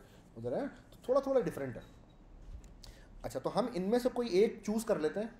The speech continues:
आज की class के लिए, और वो हम यहाँ से बना के उठेंगे आज। अच्छा, फिर आज की class को पढ़ाने के बाद मैं आपको तीन website का नाम बता दूंगा जो आप next week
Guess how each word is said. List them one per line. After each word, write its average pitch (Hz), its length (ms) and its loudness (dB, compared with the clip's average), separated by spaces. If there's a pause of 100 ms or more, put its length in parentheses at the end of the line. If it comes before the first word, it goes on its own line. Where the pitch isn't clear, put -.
(220)
आज 131 180 2
की 185 100 -4
class 147 280 2
के 175 100 -6
लिए, 190 120 -4
और 156 160 -2
वो 170 120 2
हम 175 100 2
यहाँ 156 100 0
से 170 100 -4
बना 104 200 -2
के 110 100 -6
उठेंगे 107 300 -2
आज। 107 140 -10 (880)
अच्छा, - 160 -14
फिर - 300 0
आज 170 180 2
की 220 120 -2
class 202 240 4
को 214 160 -8
पढ़ाने 160 340 0
के 190 100 0
बाद 147 340 0 (200)
मैं 147 180 -2
आपको 160 340 -2
तीन 226 380 -6
website 170 440 2
का 185 100 0
नाम 131 240 0
बता 147 200 2
दूंगा 175 280 0
जो 143 140 -2
आप 131 260 -2
next 143 300 -6
week 175 240 -6